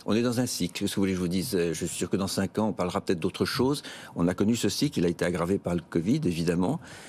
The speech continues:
Et il a été aggravé aussi par, euh, cette crise des semi-conducteurs qui a fait que pendant, on a, on l'oublie vite, mais pendant presque un an et demi ou deux, euh, le,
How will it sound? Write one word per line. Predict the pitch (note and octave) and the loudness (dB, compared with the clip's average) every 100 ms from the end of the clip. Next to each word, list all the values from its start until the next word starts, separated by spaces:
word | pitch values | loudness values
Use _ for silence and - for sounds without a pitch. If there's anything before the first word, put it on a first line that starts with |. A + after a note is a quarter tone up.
| - - | -14 -2
Et | F2+ | 2
il | F2+ | 2
a | |
été | F#2 - | 2 0
aggravé | G2 F2 F2+ F2 | 0 0 0 0
aussi | D#2+ D#2 - D#3 | 0 0 0 -2
par, | - F2+ - | 0 -2 0
euh, | D#2 | -2
cette | D#2+ - | -2 -4
crise | - A2 | -2 0
des | E2+ | 0
semi-conducteurs | - F2 E2+ D2+ D#2 D#2 D#3+ D3+ | 0 -2 0 0 0 0 2 2
qui | - | -2
a | E2 | -6
fait | - B2+ | -2 -2
que | - E2 D#2+ C#2 | 0 0 2 -2
pendant, | D#2 E2 F2 D#2 D2+ - | -2 0 2 0 -4 -8
on | - D2+ | -6 -6
a, | D#2+ F2+ | -4 0
on | |
l'oublie | E2+ - F2 | 2 2 2
vite, | F3+ - - | 2 0 -4
mais | |
pendant | D#2 E2 E2 | -2 0 0
presque | - F2 - | 0 -2 0
un | E2 E2 | 2 2
an | |
et | D#2+ | 2
demi | D#2+ E2+ F#2 | 2 2 2
ou | D2+ D2 | 0 -4
deux, | E2 A#2 E3+ G#2+ | 0 2 4 2
euh, | C#2+ E2 D2+ | 0 -2 -4
le, | D2+ | -6